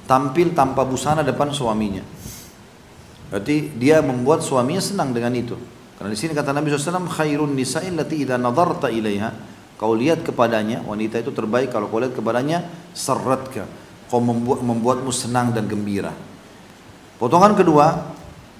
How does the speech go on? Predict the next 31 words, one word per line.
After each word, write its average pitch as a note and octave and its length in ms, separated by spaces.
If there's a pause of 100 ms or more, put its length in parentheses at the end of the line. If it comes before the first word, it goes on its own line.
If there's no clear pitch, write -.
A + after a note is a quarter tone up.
(260)
dan D#3+ 320
kalau F3 240
diperintahkan, D#3+ 800 (400)
maka C3 240
dia C#3+ 240
patuh. E3 400 (480)
Di G#2 80
sini D#3+ 240
maksudnya D3+ 240
perintah D3 720 (400)
yang A#2+ 160
bukan C#3+ 240
berbau B2+ 320
maksiat. G#2 560
Karena G2+ 160
kalau G#2+ 240
maksiat A2+ 320
kepada A#2+ 240
Allah D3+ 240
nggak G#2 160
boleh. G#2 160
Misalnya C3 480 (400)
pakai B2 160
hijab D3+ 240
disuruh C#3+ 240
buka D3+ 240
hijabnya C#3 400
depan C3 160
orang, G#2+ 400
nggak G#2 80
boleh. B2 260